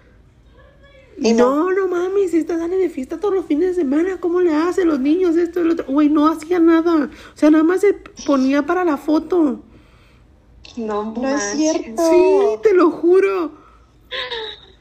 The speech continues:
Speaker 2: O
Speaker 1: Pero y eso como que al final dices, o sea, ¿qué satisfacción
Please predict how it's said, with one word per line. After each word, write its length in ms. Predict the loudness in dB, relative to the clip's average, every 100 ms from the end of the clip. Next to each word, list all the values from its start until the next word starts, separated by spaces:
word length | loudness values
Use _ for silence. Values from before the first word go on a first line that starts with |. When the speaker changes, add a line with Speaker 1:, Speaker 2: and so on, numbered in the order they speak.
| _ -10
Speaker 2:
O 180 | -2 0
Speaker 1:
Pero 220 | 2 0
y 120 | -2 -4
eso 280 | -4 -4
como 280 | -4 -6 -4
que 60 | -4
al 80 | -4
final 400 | -4 -4 -4 -4
dices, 280 | -6 -6 -4
o 140 | -4
sea, 220 | -4 -6
¿qué 120 | -8
satisfacción 1120 | -8 -8 -6 -6 -4 -8 -8 -8 -6 -4 -6